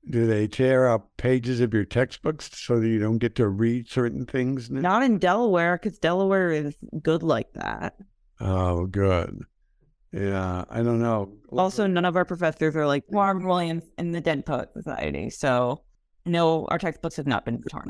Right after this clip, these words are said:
Speaker 2: up.
Speaker 1: I, I just find it so troubling because I don't hear that side of the discussion, at least as I see it,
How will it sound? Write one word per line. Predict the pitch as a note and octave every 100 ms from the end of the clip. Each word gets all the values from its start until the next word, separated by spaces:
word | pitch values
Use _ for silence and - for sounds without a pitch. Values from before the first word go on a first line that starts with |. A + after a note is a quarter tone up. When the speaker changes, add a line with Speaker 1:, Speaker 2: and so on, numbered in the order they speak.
| -
Speaker 2:
up. | - _ _ _ _ _ -
Speaker 1:
I, | D3+ F3+
I | D#3+ D#3+
just | E3+ -
find | D3 B2
it | B2
so | - D3+ D3
troubling | C#3+ B2 A#2+ A#2 A2
because | A#2 A#2+
I | B2 B2+
don't | G3 G#3 A2 -
hear | - E3 E3+ G#2+ D#2+ - - _ _ -
that | B2 C3+ D#3 D#3 -
side | - C#3 C#3 D3 C#3 A2+ -
of | A#2+ A2 A2 G#2 - _ _ _ _
the | C3+ B2
discussion, | A#2 B2+ - D#3+ D3+ D3 A2+ G#2+ G2+ _ _ _ _
at | B2+ C3+
least | C3 - -
as | C3 A#2
I | B2+ C#3+
see | C#3 - G#2
it, | F2+